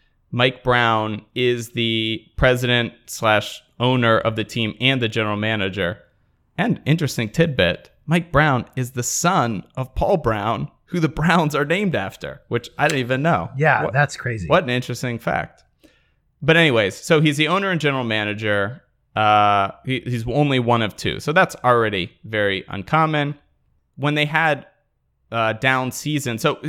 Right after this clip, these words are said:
Speaker 1: s-, people would argue that, you know, when Jerry Jones bought the team in nineteen eighty-nine, they won three Super Bowls in the nineteen nineties, and everybody's like, "Oh, Jerry Jones is a genius."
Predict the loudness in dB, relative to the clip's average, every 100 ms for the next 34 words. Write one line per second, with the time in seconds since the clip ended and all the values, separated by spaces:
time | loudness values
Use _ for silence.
0 | -10 -12 -6 -4 0 2 4 4 4 2
1 | -2 0 0 0 -2 -2 -2 0 0 2
2 | -2 0 2 2 0 -4 -2 -2 -2 -4
3 | -2 -2 2 4 4 2 -2 _ _ 2
4 | 4 4 0 -6 -2 2 4 4 0 -6
5 | _ -6 -2 0 0 0 0 2 2 0
6 | -4 -4 -4 -2 2 2 2 -2 -6 -8
7 | -6 -6 -4 0 0 0 -2 -2 -2 -4
8 | -6 -6 -4 -2 -2 -4 -6